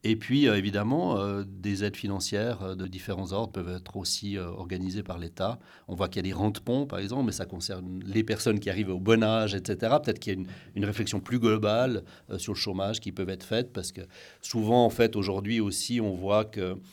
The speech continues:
euh, les chômeurs, euh, sont responsabilisés individuellement du fait de retrouver du travail, et cetera. Et on voit que dans beaucoup de situations, en fait, euh, s'il y a plus de job, si on n'a pas les compétences que le marché requiert ou qu'on a un, on est trop cher parce qu'on est trop âgé,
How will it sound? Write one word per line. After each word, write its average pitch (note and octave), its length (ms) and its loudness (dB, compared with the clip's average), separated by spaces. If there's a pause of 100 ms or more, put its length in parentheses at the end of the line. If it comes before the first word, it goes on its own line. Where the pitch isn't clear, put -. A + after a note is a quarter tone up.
(280)
euh, F#2+ 140 -6
les F#2+ 100 -6
chômeurs, G2+ 640 0
euh, F#2 100 -4
sont F#2 240 -8
responsabilisés G2 640 -4
individuellement A2 760 2 (300)
du G#2 100 -4
fait F#2+ 220 -2
de F#2 80 0
retrouver G2 360 -2
du F#2+ 120 -6
travail, G2+ 500 2
et F2+ 100 -8
cetera. G2 360 0
Et B2+ 40 4
on G2+ 120 2
voit F#2+ 160 2
que - 80 -8
dans F2 100 -4
beaucoup F#2+ 220 -6
de - 60 -10
situations, F#2 520 -6
en G2 60 -6
fait, A2+ 340 -4 (380)
euh, F#2 80 -12
s'il - 180 0
y - 20 4
a G2 40 2
plus - 160 -10
de F2 100 -12
job, A2 240 0
si - 100 -10
on G#2 40 -4
n'a F2+ 100 -4
pas F#2 140 0
les G2+ 80 0
compétences G#2 580 0
que - 100 -6
le F#2 60 -2
marché F#2 300 -4
requiert G#2 680 0
ou F#2+ 200 -6
qu'on F#2 220 -4
a F2+ 40 -2
un, F#2 240 -2
on F#2+ 180 -6
est F2+ 60 -4
trop - 160 -6
cher G2+ 240 0
parce F#2 140 -8
qu'on F2+ 100 -6
est F2 60 -6
trop - 180 -8
âgé, G2+ 400 -2